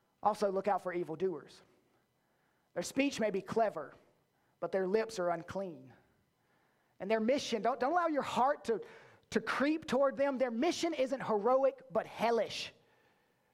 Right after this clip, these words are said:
In the anti-controversialist atmosphere of our churches today, we need to speak out strongly against dogs and evildoers. Evildoers.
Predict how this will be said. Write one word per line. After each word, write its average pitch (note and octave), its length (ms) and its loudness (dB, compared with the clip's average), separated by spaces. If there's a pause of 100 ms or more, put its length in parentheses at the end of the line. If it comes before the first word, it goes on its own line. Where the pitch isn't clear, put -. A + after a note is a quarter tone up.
(720)
In A#3 160 2
the A3 180 -2
anti-controversialist B3 1400 0
atmosphere A3 520 0
of G3 120 2
our F#3 100 2
churches G#3+ 420 -2
today, G3 420 0
we F#3+ 160 0
need B3 220 0
to F#3+ 80 -4
speak A3 320 -4
out G#3 160 2
strongly F#3 500 0
against D#3 380 -8
dogs D#3 720 -4 (760)
and E3 240 0
evildoers. C#3+ 920 -8 (3000)
Evildoers. G#3 1000 0